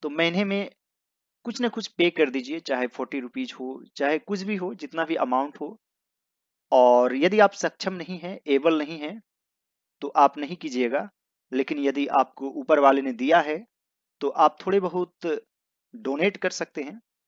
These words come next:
दोस्तों, मैं आप लोगों के लिए काफी मेहनत करता हूँ। इतना बड़ा कंटेंट लिखना, फिर उसे इंग्लिश में ट्रांसलेट करना, वो भी आप लोगों को समझाते हुए काफी चैलेंजिंग काम रहता है। तो दोस्तों,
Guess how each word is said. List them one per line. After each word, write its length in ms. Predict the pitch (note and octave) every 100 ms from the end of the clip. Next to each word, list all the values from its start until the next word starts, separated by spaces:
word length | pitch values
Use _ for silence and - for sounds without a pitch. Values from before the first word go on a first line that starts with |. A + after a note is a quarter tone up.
| _ _
दोस्तों, 400 | - - - C4+
मैं 180 | G#3 G3+
आप 220 | D#3+ D#3
लोगों 120 | F#3
के 100 | F#3+
लिए 100 | F3+
काफी 360 | F3 D#3+ D3 F#3+
मेहनत 300 | E3 D#3 D#3
करता 280 | D3 C3 D#3+
हूँ। 300 | D3+ D3+ G#3 _ _ _
इतना 280 | E3+ F#3 F#3+
बड़ा 180 | F3 E3+ E3
कंटेंट 500 | D3+ C#3+ C3 E3 E3+
लिखना, 340 | C#3 C3 - C#3+ C#3+ - _ _ _ _ _ _ _
फिर 140 | E3+ D#3+
उसे 280 | D#3 D#3 C#3+ C#3+ - -
इंग्लिश 300 | D3 E3+ E3
में 80 | D3+
ट्रांसलेट 580 | C3 C3+ C3+ - C#3+ C#3+
करना, 360 | C#3 C3 C3 A#2+
वो 160 | B2+
भी 140 | C3+ D3
आप 200 | C3+ C#3
लोगों 140 | C#3
को 120 | C#3
समझाते 500 | - B2+ A#2+ B2 D#3+
हुए 260 | C#3+ B2+ B2+ - _ _ _ D#3
काफी 220 | D3 G3
चैलेंजिंग 520 | - D#3+ E3 F3 G3+
काम 220 | E3 D3+
रहता 280 | C#3 C3 D#3
है। 180 | C#3 C3+ - _ _ _ _ -
तो 60 |
दोस्तों, 480 | C3+ E3 - F#3 E3